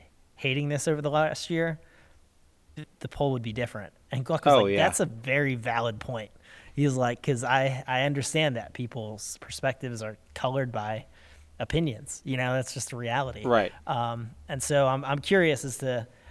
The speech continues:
Speaker 1: you know, it's also one of those things where you, you rely so much on Twitter, but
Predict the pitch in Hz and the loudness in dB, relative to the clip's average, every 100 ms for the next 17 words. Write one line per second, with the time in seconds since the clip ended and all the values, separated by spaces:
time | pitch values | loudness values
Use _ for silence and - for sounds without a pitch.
0 | - - _ - - 170 156 131 127 127 | -20 -20 _ -20 -2 0 2 2 0 -4
1 | - - - - - - 156 226 196 196 | -12 -20 -20 -18 -16 -10 4 6 6 6
2 | 175 147 170 147 143 135 131 147 139 143 | 4 2 0 2 0 -2 -4 -4 -2 0
3 | 139 156 175 - 147 135 120 - 175 147 | 4 6 6 2 -2 -2 -6 -2 2 4
4 | 123 120 127 123 | 2 0 -2 -4